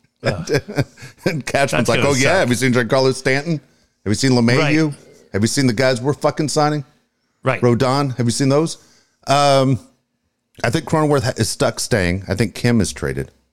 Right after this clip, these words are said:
Speaker 1: Ah.
Speaker 2: And I think you get something back for when, that trade in Kim because he's a free agent after next year.
Speaker 1: Yeah.
Speaker 2: I think you, you, people like Kim, Gold Glover, sounds like a good teammate. Sound, guy can play multiple positions.
Speaker 1: Started to hit a little
Speaker 2: He has
Speaker 1: bit.
Speaker 2: value to get something back, right?
Speaker 1: Yeah.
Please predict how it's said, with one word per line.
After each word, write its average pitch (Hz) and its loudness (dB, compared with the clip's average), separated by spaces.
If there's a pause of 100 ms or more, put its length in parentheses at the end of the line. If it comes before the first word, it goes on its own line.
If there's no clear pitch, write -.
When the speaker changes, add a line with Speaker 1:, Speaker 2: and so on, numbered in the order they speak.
(200)
Speaker 1:
Ah. 220 -2 (200)
Speaker 2:
And 113 0
I 117 0
think 147 -2
you 131 0
get 147 0
something 131 0
back 135 -2
for 107 2
when, 104 0
that 98 0
trade 113 0
in 107 0
Kim 185 2
because 107 0
he's 117 0
a 101 -4
free 107 0
agent 92 -2
after 82 -4
next - -6
year. 67 -4
Speaker 1:
Yeah. 90 -2 (280)
Speaker 2:
I - -2
think 135 -4
you, 120 2
you, 107 0
people 139 0
like 113 0
Kim, 110 0
Gold 98 0
Glover, 113 2 (560)
sounds 110 0
like 104 -2
a 90 -8
good 95 -2
teammate. 131 0
Sound, 107 -2
guy 95 0
can 98 -6
play 110 0
multiple 104 0
positions. 127 0 (280)
Speaker 1:
Started 180 0
to 151 0
hit 165 4
a 185 2
little 170 4
Speaker 2:
He 151 4
has 147 0
Speaker 1:
bit. 156 0
Speaker 2:
value 123 2
to 92 -10
get 87 -4
something 90 -2
back, 73 -4
right? 92 -2
Speaker 1:
Yeah. 113 -4